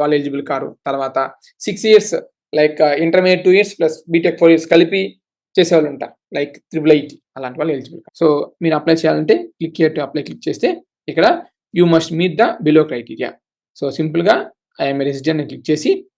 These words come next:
ఆ తర్వాత మీ ట్వెల్త్ పర్సెంటేజ్ ఎంత, and మీరు ఏ స్ట్రీము, డిగ్రీ టైపు, డిగ్రీ డ్యూరేషన్ సెలెక్ట్ చేసుకొని మీ ఫస్ట్ నేమ్,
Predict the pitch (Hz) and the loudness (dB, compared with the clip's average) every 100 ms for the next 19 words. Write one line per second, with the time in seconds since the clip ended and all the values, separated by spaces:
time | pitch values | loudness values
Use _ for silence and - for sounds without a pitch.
0 | _ _ - - 131 135 147 208 339 - | _ _ -20 -8 -2 -2 0 0 0 -4
1 | _ _ - 160 156 151 165 160 170 - | _ _ -4 -2 0 2 2 2 -4 -4
2 | 151 139 131 143 208 - - _ _ 131 | -4 -2 -4 0 0 0 -6 _ _ -10
3 | 135 135 - - 139 135 - - 139 151 | -8 -8 -10 -8 -4 -4 -4 -4 -2 -2
4 | - 170 190 330 - _ _ _ - 143 | 2 2 4 0 -6 _ _ _ -12 0
5 | 160 165 160 165 233 330 - _ _ _ | 0 4 4 4 0 -2 -12 _ _ _
6 | 165 165 160 160 165 165 156 143 - 151 | 0 0 6 8 8 4 -4 -8 -6 -4
7 | 165 214 330 - - 147 147 - 190 277 | -2 -2 -2 -6 -12 -8 -8 -4 -2 -2